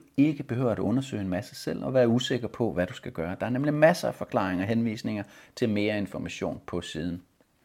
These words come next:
altså Ateistisk Selskabs hjemmeside. Men hvis du bare vil meldes ud af folkekirken, så skal du blot skrive dine helt basale detaljer. Så sender Ateistisk Selskab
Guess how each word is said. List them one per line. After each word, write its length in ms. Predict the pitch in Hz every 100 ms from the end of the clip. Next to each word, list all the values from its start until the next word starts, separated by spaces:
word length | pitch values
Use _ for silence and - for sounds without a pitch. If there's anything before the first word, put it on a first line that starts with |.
| _ -
altså 240 | - -
Ateistisk 580 | - - 90 - - -
Selskabs 440 | 65 - - -
hjemmeside. 400 | 73 65 - - - - - - - - - _ -
Men 160 | 110
hvis 160 | 107 117
du 100 | 120
bare 240 | 135 156
vil 80 | 147
meldes 320 | 123 110 -
ud 140 | 185 190
af 100 | 160
folkekirken, 600 | 143 147 151 151 147 147 _
så 220 | - -
skal 160 | 185 185
du 40 |
blot 200 | 175 156
skrive 260 | 156 - 147
dine 200 | 143 139
helt 240 | 214 -
basale 360 | - - - 120
detaljer. 360 | 113 - 147 220 -
Så 180 | - 226
sender 300 | - 220 185
Ateistisk 580 | 160 160 190 - 131
Selskab 460 | - 143 - 156 135